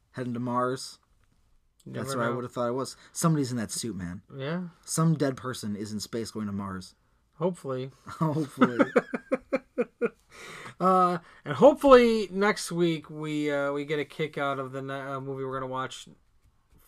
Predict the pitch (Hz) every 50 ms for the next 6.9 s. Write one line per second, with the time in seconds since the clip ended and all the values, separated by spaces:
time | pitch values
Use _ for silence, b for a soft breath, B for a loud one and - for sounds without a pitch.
0 | _ _ _ _ _ - - 143 151 151 151 147 151 143 - - - 160 156 156
1 | 156 156 156 147 131 139 156 151 151 - - 185 202 185 - 131 131 - - 175
2 | 180 185 185 185 147 131 117 - 190 196 196 196 180 156 185 196 196 202 185 -
3 | - 214 196 - - 190 - 127 202 233 240 240 226 233 226 220 208 180 - b
4 | b b b b b - - - 262 285 302 254 202 202 190 190 185 180 180 -
5 | - 185 180 180 175 170 175 175 165 - _ _ _ _ _ _ _ _ - -
6 | - - 147 143 135 139 143 156 165 170 170 170 170 165 165 165 156 -